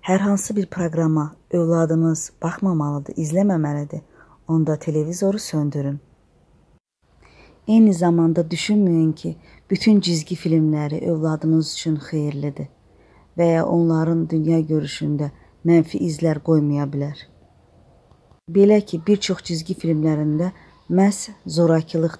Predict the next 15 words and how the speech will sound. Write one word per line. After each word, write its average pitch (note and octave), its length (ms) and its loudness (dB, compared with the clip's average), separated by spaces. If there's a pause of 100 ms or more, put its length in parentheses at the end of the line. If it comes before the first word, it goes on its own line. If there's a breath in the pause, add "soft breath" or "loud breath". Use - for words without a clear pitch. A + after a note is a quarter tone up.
təbliğ D3+ 320 -2
olunur. C#3+ 540 -4 (1300 soft breath)
Gündüz A3 400 6
proqramlarının E3+ 960 0
əksəriyyəti E3+ 800 -2
uşaqlar E3 540 -4
üçün D#3+ 260 -4
uyğun D#3 400 -2
deyil. D3 320 -2 (1500 soft breath)
Övladlarınızı G#3 840 2
bütün F#3 340 2
bu F#3 40 -2
uyğunsuzluqlardan E3 1120 -2
qorumaq D#3+ 440 0
üçün D#3+ 280 -8